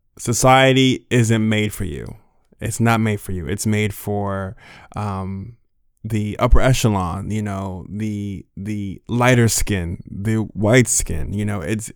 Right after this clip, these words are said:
it's made for those individuals. It's not made for you. And you have to work ten times harder to get to where you wanna be, because other people have roads paved for them, whereas your road is still in construction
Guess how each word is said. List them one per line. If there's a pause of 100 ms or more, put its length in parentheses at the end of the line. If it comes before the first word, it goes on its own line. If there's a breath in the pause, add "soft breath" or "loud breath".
it's
made
for
those
individuals.
It's
not
made
for
you. (420 loud breath)
And
you
have
to
work
ten
times
harder (300 soft breath)
to
get
to
where
you
wanna
be,
because (460 loud breath)
other
people
have (220)
roads (120)
paved
for
them,
whereas
your
road
is
still
in
construction